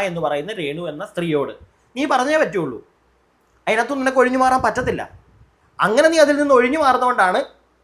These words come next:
കേസ് വന്നപ്പോൾ നിന്റെ നെഞ്ചത്തോട്ട് വന്നത്. അപ്പം അയ്യോ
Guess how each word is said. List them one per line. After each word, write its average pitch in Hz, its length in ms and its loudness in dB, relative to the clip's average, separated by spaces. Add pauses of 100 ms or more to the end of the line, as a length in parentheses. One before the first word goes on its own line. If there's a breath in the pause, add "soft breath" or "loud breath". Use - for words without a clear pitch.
(180)
കേസ് 254 240 2
വന്നപ്പോൾ 233 340 2
നിന്റെ 208 200 -2
നെഞ്ചത്തോട്ട് 196 440 0
വന്നത്. 117 240 -8 (240)
അപ്പം 302 180 2
അയ്യോ 254 220 0